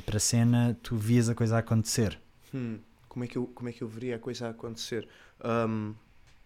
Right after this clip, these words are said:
Speaker 2: bom, ah, agora estou, agora estou a fazer aqui uma coisa de, estou, estou, estou a visionar tudo, não é?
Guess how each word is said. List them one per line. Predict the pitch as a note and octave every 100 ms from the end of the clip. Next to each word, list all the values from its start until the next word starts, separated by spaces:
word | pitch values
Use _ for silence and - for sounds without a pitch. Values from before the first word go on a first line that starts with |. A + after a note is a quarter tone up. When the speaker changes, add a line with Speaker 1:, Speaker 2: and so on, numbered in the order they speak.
| - - - - - - - - _ - _ - _ - _ _ _ _
Speaker 2:
bom, | - G2+ F2+ - -
ah, | G#2+ G#2 G#2 G2+ G2+ G2 G2+ - _ _ _ _ - - - - - - - - - - - - - - - - - - -
agora | A2
estou, | A2+ A2+ -
agora | A2+
estou | G#2 A2
a |
fazer | G#2 G#2+
aqui | -
uma | A2
coisa | G#2+ G#2 G#2+
de, | G2+ G#2+ G#2
estou, | G2 G#2+
estou, | G2+ G#2+ G#2 G#2 -
estou | - A2
a |
visionar | A2 G#2 G#2+ G2+
tudo, | - F#2 F#2+
não |
é? | G2